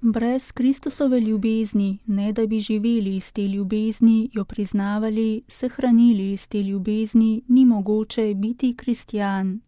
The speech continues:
Kristjan je tisti, ki čuti Gospodov pogled in njegovo ljubezen do konca. Papež Frančišek je še dodal,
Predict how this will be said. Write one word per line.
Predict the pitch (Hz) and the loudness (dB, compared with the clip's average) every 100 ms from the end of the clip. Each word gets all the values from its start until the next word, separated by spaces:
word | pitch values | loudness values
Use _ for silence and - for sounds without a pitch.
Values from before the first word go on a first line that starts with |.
| _ _ | _ _
Kristjan | - 214 202 - 202 196 | -8 -4 -4 -2 -2 0
je | 196 | -2
tisti, | - 226 226 - 240 240 | -2 -2 -2 -2 0 0
ki | - 214 | -2 -6
čuti | - 247 247 262 | 0 -2 0 0
Gospodov | 214 214 - 247 247 262 | 0 -4 -6 -4 0 0
pogled | 247 220 202 202 190 185 - | 0 -4 0 0 -2 -4 -4
in | 202 190 | 0 0
njegovo | 190 208 214 226 | 0 -2 0 0
ljubezen | 202 196 214 220 233 247 240 | 0 -2 -2 -2 0 2 4
do | 233 254 | 2 0
konca. | - 202 196 185 202 190 190 - _ _ _ | -2 -2 0 -2 -4 -4 -6 -12 _ _ _
Papež | 202 196 220 208 | -8 -4 -6 -8
Frančišek | - 202 196 - 233 208 202 | -6 -4 -2 0 -2 -2 -6
je | 208 | -6
še | 196 220 | -4 -6
dodal, | 202 202 208 220 | -6 -4 -2 -2